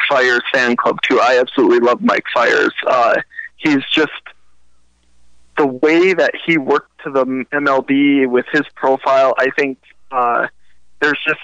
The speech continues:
so much that's likable about him. And so, yeah, I think I, I was really disappointed they gave, they, they included him in that trade as well. But I think, I think your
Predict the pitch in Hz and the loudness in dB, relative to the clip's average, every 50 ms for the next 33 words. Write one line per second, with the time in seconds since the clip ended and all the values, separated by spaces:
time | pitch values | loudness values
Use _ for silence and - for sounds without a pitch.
0 | - - - 151 147 147 147 147 143 - - 135 127 - - - - 135 - - | -14 -6 -4 -2 -2 0 0 -2 -4 -4 -6 -6 -6 -6 -4 -4 -2 -2 0 0
1 | 165 - 131 120 120 - 123 127 - 120 123 123 123 123 131 - - 151 135 135 | -2 0 0 0 0 0 0 0 0 -2 -2 -4 -4 -6 -6 -6 -4 -2 0 0
2 | 135 147 170 156 127 127 143 151 - 170 156 - - 135 156 151 - 151 170 208 | 0 0 0 2 2 0 -2 -2 -4 -6 -4 -2 -2 0 0 0 0 0 0 0
3 | 214 156 139 139 143 147 139 135 123 135 - - 135 - 139 135 135 131 120 127 | 0 -2 0 -2 0 0 0 0 -2 -4 -6 -8 -8 -6 -6 -6 -6 -4 -4 -4
4 | 123 - 131 123 127 120 - - - _ 135 131 127 123 123 - 135 127 127 123 | -2 0 0 0 0 -2 -4 -8 -12 _ -4 -2 0 0 0 0 0 0 0 -2
5 | 120 - - 147 135 - - 151 139 143 135 127 127 127 120 127 127 127 123 120 | -4 -8 -12 -16 -16 -4 -2 0 2 2 2 2 0 0 0 -2 -4 -2 -2 -2
6 | 110 - - - 135 131 131 127 - - - 131 135 139 143 139 - - - _ | -2 -2 -2 -2 0 0 0 0 -2 -4 -2 0 0 2 2 0 -2 -4 -4 _
7 | 143 135 120 - - - - _ - - - - - _ _ - 143 139 - - | 0 2 2 2 0 -4 -8 _ -20 -20 -20 -20 -20 _ _ -2 -2 -2 -2 -2
8 | 156 151 139 - - - - - - _ _ - - 147 151 147 - 170 170 - | -4 -4 -4 -6 -12 -18 -20 -20 -20 _ _ -12 -6 -4 -4 -2 -2 -4 -4 -2
9 | 151 135 | -2 -4